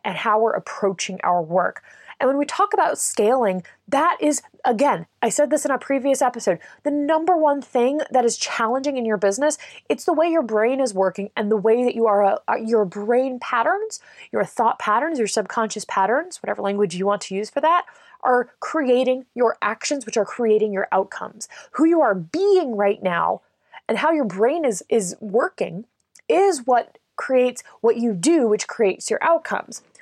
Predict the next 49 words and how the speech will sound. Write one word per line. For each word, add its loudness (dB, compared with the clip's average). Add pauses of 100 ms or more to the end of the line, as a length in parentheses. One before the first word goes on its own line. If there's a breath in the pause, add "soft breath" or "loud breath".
(220 loud breath)
So 0
when 2
we 2
start 2
to 0
look 2
at -2
this -4
idea 0
of -10
scaling, 0
what 2
is 2
scaling? -4 (140)
Scaling 0
is 0
basically 0
going 0
beyond 0
you 0
in -2
your -2
business. -4 (760)
When -4
you 2
have 0
no 2
more 0
time, -8 (200)
or 2
you 2
don't 4
want 0
to 2
be 0
spending 0
as 0
much -4
time -4
as -6
you -6
are 2
on -4
things, -8 (340 loud breath)
scaling 0
is -2
about 0
finding -2
ways 2